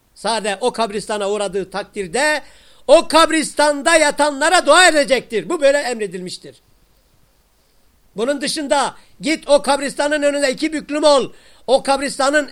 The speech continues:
efendim öne, kabristanda yardım bekle. Kabristanda efendim haşa Allah'tan ister gibi iste. Böyle bir şey yasaklanmıştır değerli kardeşlerim.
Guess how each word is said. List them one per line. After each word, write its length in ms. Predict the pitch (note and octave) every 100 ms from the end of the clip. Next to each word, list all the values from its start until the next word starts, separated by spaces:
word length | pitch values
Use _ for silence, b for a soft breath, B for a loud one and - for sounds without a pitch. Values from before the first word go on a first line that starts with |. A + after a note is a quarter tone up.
| A#3
efendim 300 | A#3 C#4+ C#4+
öne, 380 | C4 C#4 C4+ -
kabristanda 560 | A3+ C4+ B3 C#4 C#4
yardım 440 | C#4+ C4+ C4+ E4 D4
bekle. 460 | D4 F#3+ C#4+ C4 - b b
Kabristanda 680 | - B3 C#4+ - C#4 C4+ D4+ D4 A#3+
efendim 340 | C#4 C#4+ B3+ B B
haşa 440 | - C#4 C4 C#4+
Allah'tan 500 | B3+ B3 C4+ B3 D4+
ister 260 | C#4 F#3 D4
gibi 220 | C4 C4+
iste. 480 | C4+ G3+ E4 F#4 E4 - F#3+
Böyle 220 | B3 B3+
bir 40 |
şey 120 | G3+
yasaklanmıştır 680 | B3 G3+ G#3+ G#3 A#3+ D4 A#3+
değerli 220 | G3 G3+
kardeşlerim. 600 | F#3+ F3+ E3+ - E3 C#3